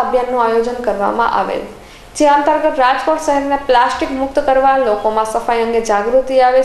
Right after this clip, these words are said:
સત્યાવીસ ડિસેમ્બરના રોજ રાજકોટ મહાનગરપાલિકાની સોલિડ વેસ્ટ મેનેજમેન્ટ વિભાગ દ્વારા શહેરના એન્ટ્રી એક્ઝિટ પોઇન્ટ ખાતેથી ચાર પોઇન્ટ પંદર ટન કચરાનો નિકાલ કરવામાં આવેલ. પશ્ચિમ ઝોન વિસ્તારમાં વિવિધ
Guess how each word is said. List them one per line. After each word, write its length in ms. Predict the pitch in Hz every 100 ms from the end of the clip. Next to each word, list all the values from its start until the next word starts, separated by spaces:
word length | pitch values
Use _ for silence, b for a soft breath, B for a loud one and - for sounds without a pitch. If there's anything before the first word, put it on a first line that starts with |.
| 262
સત્યાવીસ 560 | 226 262 262 277 269
ડિસેમ્બરના 680 | 220 247 294 285 262 262 240
રોજ 180 | 233 190 - B B B B 233
રાજકોટ 500 | 240 277 - 320 320
મહાનગરપાલિકાની 960 | 269 269 294 294 - 262 262 269 269 -
સોલિડ 360 | 262 254 294 285 233
વેસ્ટ 300 | 220 269 - 254 240
મેનેજમેન્ટ 580 | 240 262 262 269 269 233
વિભાગ 260 | 220 254 262
દ્વારા 260 | 254 254 254
શહેરના 400 | 240 233 240 247 - - 226
એન્ટ્રી 320 | 247 277 285 226
એક્ઝિટ 360 | 202 262 269 -
પોઇન્ટ 240 | 262 262
ખાતેથી 400 | 262 247 262 269 -
ચાર 240 | 247 254 277
પોઇન્ટ 240 | - 277 -
પંદર 320 | 262 269 302 302
ટન 260 | - 269 302 294
કચરાનો 480 | 262 262 240 247 240
નિકાલ 320 | 233 220 214
કરવામાં 460 | 202 190 196 214 202
આવેલ. 240 | - - - - B B B B -
પશ્ચિમ 400 | 294 294 302 339 262
ઝોન 260 | 254 277 311
વિસ્તારમાં 500 | 294 285 269 285 277
વિવિધ 240 | 233 262